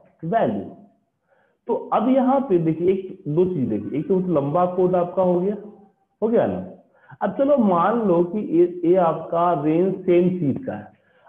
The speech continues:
अगर, अगर डिफरेंट चीज का होता तो इसके आगे डिफरेंट चीज का नाम आता, difference file का होता तो difference file का नाम होता। तो सोचिए कितना बड़ा लंबा code हो जाता। तो calculation में, अगर ये simple कैलकुलेशन है, लेकिन कुछ multiple कैलकुलेशन और complex calculation होगा, तो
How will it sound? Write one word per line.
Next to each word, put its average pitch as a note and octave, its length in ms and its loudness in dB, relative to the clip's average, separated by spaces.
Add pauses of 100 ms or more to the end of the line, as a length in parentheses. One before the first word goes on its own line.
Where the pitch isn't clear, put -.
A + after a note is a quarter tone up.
(120)
अगर, F3+ 160 0
अगर G3 240 2
डिफरेंट F3+ 600 2
चीज G3 220 -2
का G#3+ 80 4
होता G3+ 300 2
तो G#3+ 100 -2
इसके G#3+ 240 -2
आगे G3+ 260 2
डिफरेंट F3+ 600 2
चीज G3+ 160 -4
का G#3+ 100 0
नाम G3+ 340 2
आता, G3+ 520 -6 (260)
difference G3+ 540 4
file G3+ 540 0
का A3 120 4
होता G3+ 320 2
तो G#3 180 2
difference G3+ 460 2
file G3+ 240 4
का G#3+ 120 2
नाम G3+ 220 4
होता। G3+ 420 -2 (240)
तो C#4 80 0
सोचिए C4 340 2
कितना C4+ 600 2
बड़ा B3 340 4
लंबा A#3+ 420 4
code G#3+ 280 2
हो D#3 140 4
जाता। A2 280 0 (1600)
तो E4+ 80 6
calculation C4 840 2
में, C#4+ 140 4
अगर A3+ 280 0
ये A#3+ 60 2
simple A#3 500 0
कैलकुलेशन B3+ 640 2
है, B3+ 60 4
लेकिन B3 220 2
कुछ - 260 -4
multiple G3 600 2
कैलकुलेशन G#3 840 2
और G3+ 100 0
complex G3+ 540 0
calculation G3+ 500 2
होगा, G3+ 300 2
तो B3+ 380 -2